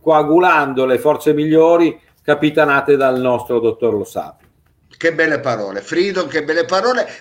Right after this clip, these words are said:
Speaker 2: però io vi, vi devo ricordare che il tempo incalza ed è arrivato
Speaker 1: Sì.
Speaker 2: il momento di collegarci col nostro capo di gabinetto, perché poi avremo un grande ospite stasera, quindi avremo un ospite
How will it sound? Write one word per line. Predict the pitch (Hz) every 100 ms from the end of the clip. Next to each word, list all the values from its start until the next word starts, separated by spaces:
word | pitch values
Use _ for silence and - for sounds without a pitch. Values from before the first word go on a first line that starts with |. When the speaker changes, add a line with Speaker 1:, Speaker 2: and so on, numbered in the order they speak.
| _
Speaker 2:
però | 175 170 226 165
io | 202 208 185
vi, | 160 160 156 147 - _ _
vi | 117 147
devo | 160 170
ricordare | 160 156 160 151 165 156
che | 151
il | 123
tempo | 156 151 143
incalza | 135 131 160 175 190 190 208 196 -
ed | 139 143
è |
arrivato | 143 143 151 139 131
Speaker 1:
Sì. | 131
Speaker 2:
il | 135
momento | 170 156 135 131 123 131 - -
di | - 143
collegarci | 143 165 160 147 147 165
col | 147 151
nostro | 147 147 165
capo | 147 143 139
di | 135
gabinetto, | 139 131 131 139 139
perché | 123 143 147
poi | 127 165
avremo | 151 147 143
un | 143
grande | 143 147 143 143
ospite | 131 123 - - 120 117
stasera, | - 151 156 180 175 127
quindi | 139 143 123 117 117
avremo | 123 127 131 135
un | 139
ospite | 143 - 131 123